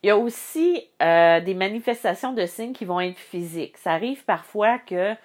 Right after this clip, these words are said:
je dis à quelqu'un, j'ai dit, « Des fois, t'es chez vous,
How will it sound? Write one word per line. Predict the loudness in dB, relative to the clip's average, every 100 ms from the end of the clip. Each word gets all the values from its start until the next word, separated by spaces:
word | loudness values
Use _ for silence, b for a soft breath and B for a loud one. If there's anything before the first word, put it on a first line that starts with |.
| B B B B -4
je | -2 -2
dis | -2
à | 0
quelqu'un, | 0 -2 -2 -2 -2
j'ai | -6
dit, « | -10 -6
Des | -8
fois, | -2 0 0 -2 _ _ _ _
t'es | -4 -4
chez | -4 -6
vous, | -6 -4 -4 -6